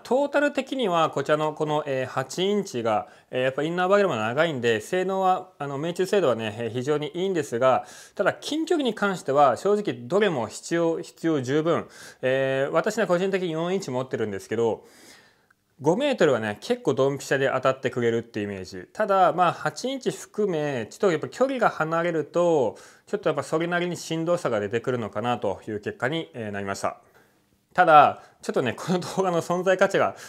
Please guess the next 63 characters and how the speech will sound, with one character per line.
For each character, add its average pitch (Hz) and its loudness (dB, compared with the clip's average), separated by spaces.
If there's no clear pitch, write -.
な 123 0
く 139 -4
な 151 2
っ - -12
ち 147 0
ゃ - 2
う 117 -4
か 117 -2
も 107 -4
わ 104 -2
か 110 0
ん 107 -2
な 101 -4
い - -6
で 92 -8
す - -20
け 113 -4
ど、 107 -2
ま 147 2
あ、 113 0
ル 156 2
ガ 311 4
ー 285 2
の 180 -2
命 127 0
中 165 -2
精 202 2
度 - 0
っ - -
て 175 4
い 160 4
う 156 0
と 185 2
こ 202 4
ろ 131 2
も 107 -4
ね、 110 -4
ま 123 0
あ、 - 0
あ 160 4
る 202 0
の 131 -4
で、 104 0
ま 151 -4
あ、 185 -2
た 254 4
だ、 - 2
本 240 0
当 262 4
も 247 2
う - 4
必 - -6
要 208 4
最 190 0
低 185 2
限 127 -2
十 143 0
分、 147 -2
え 117 -2
ー、 - -6
あ 165 6
る 170 0
し、 - -4